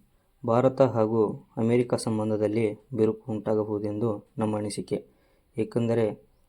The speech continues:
ಭಾರತ ಹಾಗೂ ಅಮೆರಿಕ ಎರಡು ಸ್ನೇಹ ಸಂಬಂಧದಲ್ಲಿ ತುಂಬ ಮುಂಚೂಣಿಯಲ್ಲಿದ್ದವು.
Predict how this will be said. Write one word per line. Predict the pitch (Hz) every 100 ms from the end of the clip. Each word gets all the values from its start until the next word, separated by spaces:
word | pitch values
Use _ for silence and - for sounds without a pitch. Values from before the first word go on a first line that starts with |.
| -
ಭಾರತ | 113 123 127 -
ಹಾಗೂ | 123 117 113
ಅಮೆರಿಕ | 110 117 110 120 107 104 -
ಎರಡು | 113 117 113
ಸ್ನೇಹ | - 117
ಸಂಬಂಧದಲ್ಲಿ | 107 110 107 107 107 107 113 107 - _ _ _
ತುಂಬ | - 117 117 107
ಮುಂಚೂಣಿಯಲ್ಲಿದ್ದವು. | 107 - - 117 107 117 110 104 101 104